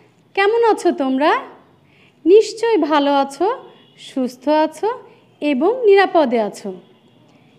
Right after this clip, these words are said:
হ্যাঁ, আমিও ভালো আছি আল্লাহর রহমতে। আমি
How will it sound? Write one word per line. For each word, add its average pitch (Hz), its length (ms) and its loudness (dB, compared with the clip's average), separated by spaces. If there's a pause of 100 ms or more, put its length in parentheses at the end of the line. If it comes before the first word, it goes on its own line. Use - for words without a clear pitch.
(140)
হ্যাঁ, 330 360 0 (500)
আমিও 427 360 4
ভালো 311 340 0
আছি 285 440 -4 (100)
আল্লাহর 269 380 0
রহমতে। 247 520 -4 (1500)
আমি 254 360 4